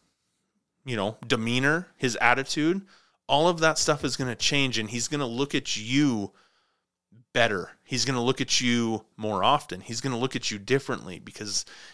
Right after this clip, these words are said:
you're appealing to him. You already are, but now if you're, if you're filling that need, you're only that much more in his eyes. He sees you differently.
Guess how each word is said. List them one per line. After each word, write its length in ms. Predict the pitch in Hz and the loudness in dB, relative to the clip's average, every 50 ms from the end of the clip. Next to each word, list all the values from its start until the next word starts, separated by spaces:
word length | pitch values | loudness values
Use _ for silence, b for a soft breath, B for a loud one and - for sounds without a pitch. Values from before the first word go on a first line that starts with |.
| B B B | B B B
you're 360 | - 113 117 117 131 156 160 | -14 -8 -2 2 4 6 6
appealing 680 | 139 - - - - - - 175 175 160 120 98 76 - - _ _ _ _ _ - | 6 4 2 -4 -10 -4 -2 -2 0 0 -2 -4 -6 -10 -18 _ _ _ _ _ -4
to 160 | - 135 127 | -2 0 0
him. 360 | 117 117 139 147 110 - - - _ _ _ | 0 0 0 0 0 -2 -8 -14 _ _ _
You 180 | - 127 160 202 | -6 0 2 4
already 320 | 220 226 214 175 143 123 - | 6 6 6 6 6 2 2
are, 420 | 131 135 143 131 101 98 - - b b b b b b b b b b b _ - | 6 6 8 8 6 4 0 -10 b b b b b b b b b b b _ -2
but 160 | 127 123 101 | -2 0 2
now 280 | 117 127 127 135 139 135 | 4 4 6 6 6 6
if 200 | 123 - - - | 2 0 -4 -4
you're, 280 | 123 127 143 147 139 127 - | -2 0 2 2 0 -2 -4
if 180 | - 127 - - | -6 -6 -2 -2
you're 100 | 143 147 | -2 -2
filling 500 | - - - 143 143 147 156 147 135 120 | -2 -2 -2 0 0 0 0 -2 -2 0
that 260 | 113 123 135 120 - | 2 2 2 0 -2
need, 440 | 110 107 107 110 120 135 151 175 170 - _ _ _ _ _ _ _ _ | -4 -4 -4 -2 -2 -2 -2 -4 -8 -12 _ _ _ _ _ _ _ _
you're 300 | _ 117 120 139 147 147 | _ -2 0 2 2 2
only 380 | - 139 143 147 143 143 139 127 | 0 -2 -2 -2 -2 -2 -2 -2
that 500 | 113 110 110 110 117 123 127 131 - - | -4 -6 -6 0 2 4 4 4 2 0
much 400 | 117 120 123 120 - - - - | -2 -2 0 0 0 -2 -6 -8
more 640 | - 131 123 113 117 117 117 117 120 120 120 113 107 | -12 -14 -10 -8 -2 0 2 2 4 4 4 4 4
in 200 | 101 107 107 104 | 2 -2 -6 -6
his 240 | 104 110 104 98 104 | -6 -6 -4 -4 -4
eyes. 520 | 95 95 92 80 - - - - - - _ _ _ _ _ _ _ _ _ _ _ _ _ _ _ _ _ _ _ _ _ _ _ | -6 -6 -8 -10 -10 -10 -8 -8 -8 -10 _ _ _ _ _ _ _ _ _ _ _ _ _ _ _ _ _ _ _ _ _ _ _
He 100 | - 117 | -4 0
sees 500 | 117 - - - 135 135 135 127 123 127 | 2 2 2 2 2 2 2 2 2 0
you 80 | 127 117 | 0 0
differently. 640 | 110 113 127 117 - 123 92 67 95 87 - - | 0 0 -2 0 0 -4 -6 -6 -8 -14 -14 -18